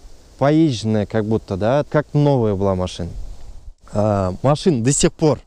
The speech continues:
в своей родной краске. По кузову тоже есть проблемы. Всем известно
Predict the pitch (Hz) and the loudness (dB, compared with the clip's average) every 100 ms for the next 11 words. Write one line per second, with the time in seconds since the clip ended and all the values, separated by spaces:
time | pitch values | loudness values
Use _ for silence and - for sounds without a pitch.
0 | - - - - - - - - 135 117 | -20 -20 -20 -20 -20 -12 -4 2 2 2
1 | 110 120 147 127 - 113 104 - - 151 | 0 0 0 0 0 0 0 0 0 -2
2 | - - - - 135 - 175 127 101 - | -4 -12 -4 -2 -2 2 0 2 -2 0
3 | 143 120 113 113 117 - 107 95 98 95 | 2 2 2 2 0 -2 -2 0 -2 0
4 | 117 135 - 127 123 110 117 104 113 98 | -2 -4 -2 2 2 2 0 0 -2 -4